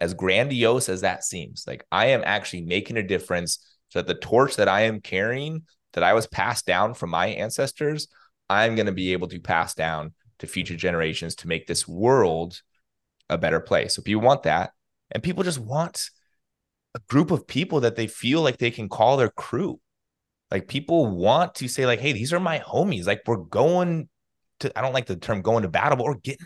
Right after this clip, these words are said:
after it together. We're all aligned towards this common goal. And when I'm struggling, they got my back. And also,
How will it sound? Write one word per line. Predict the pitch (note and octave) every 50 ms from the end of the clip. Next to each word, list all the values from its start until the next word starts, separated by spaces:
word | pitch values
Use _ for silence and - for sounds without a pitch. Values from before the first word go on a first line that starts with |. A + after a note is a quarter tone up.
| - _ -
after | - - - - - F3 C#3
it | - -
together. | - G2+ E2+ D2+ C#2+ - - - _ _ _ _ _ _ _ _ _ _ _
We're | - A2+ -
all | - G#2+ A#2 C3 C#3+ D3+ C#3+ - A2+
aligned | G2+ G#2 G#2+ G#2 A2+ B2 C3+ C3+
towards | - - A2+ G#2+ G#2+ G#2+
this | G#2+ -
common | - - - F#2+ G2 G#2 A2 G2+
goal. | F#2+ A#2+ C3+ C#3+ -
And | E2 E2 F2
when | F2+ G2
I'm | G2+ F#2+ G2
struggling, | F#2+ - - - E2 F2+ G2+ A#2 A#2+ C3 B2+
they | A2 F#2
got | F2 F2 F#2 F2 F#2
my | A2 A2+
back. | G#2 F#2 - C#2+ D#2+ F#2+ A#2+ - - - - _ _ _ _ _ _ _ _ _ -
And | F2 G2+
also, | A2+ B2+ B2+ - B2+ A2 G#2 G2+ G2 F#2 -